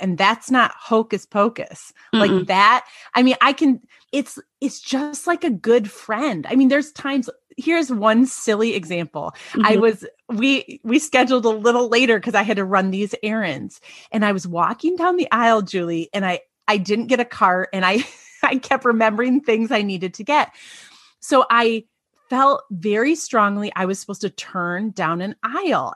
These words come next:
Speaker 1: and I'm, like, having this debate in my head, right?
Speaker 2: <laughs>
Speaker 1: Am I being fearful? Why? Like, all this stuff. And it was strong. It was like,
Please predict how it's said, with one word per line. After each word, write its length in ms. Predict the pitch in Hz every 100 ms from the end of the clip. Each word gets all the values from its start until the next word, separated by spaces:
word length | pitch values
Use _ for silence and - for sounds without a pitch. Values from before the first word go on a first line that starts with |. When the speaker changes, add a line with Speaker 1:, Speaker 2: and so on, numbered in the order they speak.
| -
Speaker 1:
and 180 | 226 - _ _ _ _
I'm, 360 | 226 285 320 254
like, 260 | 247 - _
having 320 | 220 262 311
this 160 | 262 294
debate 400 | 233 180 202 202
in 80 | 196
my 160 | 180
head, 400 | 165 156 107 190 202
right? 320 | 190 202 233 - -
Speaker 2:
<laughs> 140 | 370
Speaker 1:
Am 120 | 330 320
I 140 | 480 494
being 260 | 480 392
fearful? 800 | 330 - 226 254 254 262 240 240
Why? 760 | 214 196 262 277 285 277 277 139 -
Like, 280 | 226 262 -
all 200 | 247 269
this 200 | 302 311
stuff. 400 | - 180 120 - _ _ _
And 140 | 240 247
it 100 | 240
was 160 | 254 -
strong. 540 | - 226 240 349 226
It 40 | 208
was 100 | 220
like, 160 | -